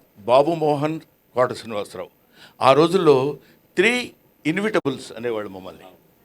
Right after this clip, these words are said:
మా ముగ్గురు, మేము ముగ్గురం కంపల్సరీగా ఏ సినిమాలైనా ఉండి తీరాలి. ఇది నేను చెప్పేది ఒక టెన్ to ఫిఫ్టీన్,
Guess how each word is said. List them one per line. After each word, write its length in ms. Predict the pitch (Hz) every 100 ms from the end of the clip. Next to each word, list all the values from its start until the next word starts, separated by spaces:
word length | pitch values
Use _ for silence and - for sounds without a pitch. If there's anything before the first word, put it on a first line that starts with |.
| _ _ _ _
మా 140 | 139 143
ముగ్గురు, 680 | 151 165 214 170 143 156 - _ _
మేము 240 | 151 170 165
ముగ్గురం 380 | 175 214 220 214 -
కంపల్సరీగా 640 | 160 190 185 180 160 175
ఏ 220 | 143 156
సినిమాలైనా 600 | 151 165 156 151 143 143
ఉండి 260 | 151 123 139
తీరాలి. 480 | - 123 113 92 87 _ _ _ -
ఇది 420 | 147 143 123 127 127
నేను 140 | 135
చెప్పేది 640 | 131 143 160 123 120 127 127 - _ _
ఒక 400 | 123 127 131 120 - _ _ _ _ - - _ _ _ _ _ 185
టెన్ 200 | 208 214
to 80 |
ఫిఫ్టీన్, 520 | - 165 - 175 170